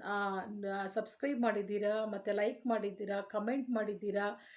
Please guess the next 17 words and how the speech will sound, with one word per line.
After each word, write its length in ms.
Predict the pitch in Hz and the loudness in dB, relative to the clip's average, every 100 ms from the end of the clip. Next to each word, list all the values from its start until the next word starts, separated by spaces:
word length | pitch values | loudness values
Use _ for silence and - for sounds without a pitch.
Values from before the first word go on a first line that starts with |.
| - - | -20 -2
ಮತ್ತು 240 | 214 214 214 | 0 4 4
ಅನೇಕ 280 | 220 269 247 | 4 4 2
ವ್ಯೂವರ್ಸ್ 680 | 208 262 285 302 - 247 240 | 2 2 4 2 0 -4 2
ಸಹ 180 | 226 | 4
ಇದನ್ನು 260 | 226 214 208 | 4 0 0
ನೋಡ್ತಾ 380 | 202 202 196 214 | -2 -4 -2 0
ಇದ್ದೀರಾ. 640 | 202 190 196 208 226 - _ _ | 0 0 2 2 -2 -10 _ _
ನಿಮ್ಮೆಲ್ಲರಿಗೂ 640 | 202 196 196 233 269 262 277 | 0 2 2 2 2 2 0
ಸಹ 280 | - 226 233 | 0 2 2
ನಾನು 200 | 226 196 | 0 -2
ಯೇಸು 280 | 196 - | -4 -4
ಕ್ರಿಸ್ತನ 340 | 226 196 - 196 | -4 -4 -2 -4
ನಾಮದಲ್ಲಿ 960 | 190 180 190 240 277 240 214 208 269 - - - - 202 | -4 -2 0 2 2 2 2 2 0 -2 -14 -20 -8 -2
ನಿಮ್ಮನ್ನು 420 | 208 208 208 202 | 0 0 0 0
ನಾನು 180 | 196 190 | -2 -2
ವಂದಿಸ್ತಾ 440 | 190 233 233 - | -2 -2 0 2
ಇದ್ದೇನೆ. 640 | 208 190 202 214 226 262 | 2 2 0 2 2 0